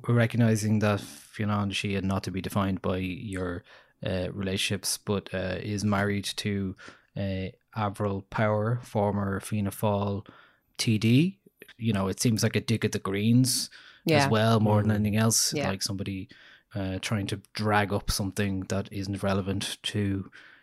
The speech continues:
Speaker 1: uh, tarnish their name, which was good to see it did not happen in that way. So,
Speaker 2: Yeah.
Speaker 1: uh,
Speaker 2: Oh, yeah,
Speaker 1: that
Speaker 2: no,
Speaker 1: was my
Speaker 2: people were having none of that,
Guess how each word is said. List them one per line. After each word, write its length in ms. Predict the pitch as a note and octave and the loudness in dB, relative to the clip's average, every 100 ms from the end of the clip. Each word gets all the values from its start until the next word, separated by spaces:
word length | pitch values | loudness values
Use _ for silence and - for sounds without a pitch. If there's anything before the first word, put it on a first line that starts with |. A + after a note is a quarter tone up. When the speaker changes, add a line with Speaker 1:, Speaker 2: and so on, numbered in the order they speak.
| _ _ | _ _
Speaker 1:
uh, 280 | G2 G2 G2 | -4 -2 -2
tarnish 320 | - A2+ G2 | -2 0 0
their 140 | - G2+ | 0 0
name, 160 | G2+ | 2
which 160 | G2 F#2+ C3 | 0 2 2
was 160 | C3 C3 | 4 6
good 140 | F3+ | 6
to 60 | B2+ | 6
see 140 | A2+ | 6
it 80 | G2 | 4
did 120 | - | 0
not 220 | G2+ F#2+ - | 0 0 0
happen 380 | A#2 G2+ G#2+ | 0 0 0
in 100 | F2+ F2 | -2 -2
that 200 | F2 - | -4 -6
way. 260 | E2+ F#2 | -8 -6
So, 200 | A#2 - F#2 | -4 -2 -2
Speaker 2:
Yeah. 100 | - - - - - - | -4 -8 -14 -14 -14 -10
Speaker 1:
uh, 160 | F#2 - | -8 2
Speaker 2:
Oh, 80 | - | 6
yeah, 160 | F3+ D#3 | 10 10
Speaker 1:
that 60 | |
Speaker 2:
no, 120 | F3 E3 | 10 8
Speaker 1:
was 80 | |
my 120 | A#2 A#2+ | 8 8
Speaker 2:
people 180 | F3+ F#3+ | 10 12
were 120 | F3+ | 12
having 280 | E3+ D#3+ D#3+ | 10 10 10
none 180 | D#3+ | 10
of 40 | D3+ | 8
that, 200 | C3 - | 6 4